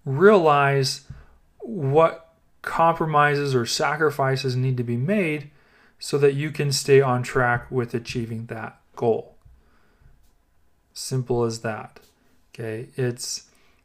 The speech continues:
sometimes I think there's some gray area. Sometimes I think we have, shall we say, moments of weakness where we really just don't wanna go to the gym. Like, we're just not feeling it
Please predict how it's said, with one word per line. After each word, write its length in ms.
sometimes 800
I 140
think 180
there's 220
some 240
gray 320
area. 380
Sometimes 520
I 100
think 260
we 160
have, 460
shall 240
we 80
say, 340
moments 540
of 140
weakness 800
where 580
we 360
really 460
just 400
don't 240
wanna 260
go 140
to 40
the 100
gym. 380
Like, 200
we're 280
just 720
not 520
feeling 520
it 280